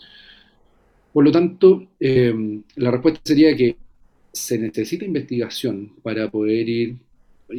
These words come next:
hay al-, hay algunos, digamos, pero se necesita mucho más información para ir concluyendo cuál es el tipo de daño específico que se empieza a gen-, que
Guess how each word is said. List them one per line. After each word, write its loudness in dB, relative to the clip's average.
hay -6
al-, -2
hay -2
algunos, -2
digamos, -6
pero -6
se -10
necesita -8
mucho -4
más -4
información -8
para -14
ir -14
concluyendo -6
cuál -4
es -2
el -8
tipo -8
de 0
daño -8
específico -14
que -14
se -12
empieza -12
a -12
gen-, -14
que -20